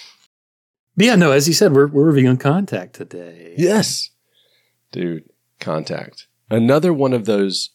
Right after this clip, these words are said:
Speaker 2: movies that just reminds me of old school T N T, right? Like, I
Speaker 1: Mm.
Speaker 2: imagine it would be playing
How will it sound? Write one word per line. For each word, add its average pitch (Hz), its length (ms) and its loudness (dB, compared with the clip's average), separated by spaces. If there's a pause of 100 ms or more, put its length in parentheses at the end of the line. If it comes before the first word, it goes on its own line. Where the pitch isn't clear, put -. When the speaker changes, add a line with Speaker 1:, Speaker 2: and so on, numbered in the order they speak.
Speaker 2:
movies 101 600 -8
that - 80 -10
just 107 260 -10
reminds 98 540 -4
me 104 140 -6
of 87 120 -8
old 95 280 -8
school 98 340 -8
T 87 300 -8
N 85 120 -10
T, - 360 -16 (360)
right? 87 300 -6 (580)
Like, 92 300 -12 (320)
I - 80 0
Speaker 1:
Mm. 131 160 2
Speaker 2:
imagine 104 400 -6
it 127 100 -2
would 98 160 -6
be 95 340 -8 (120)
playing 92 540 -8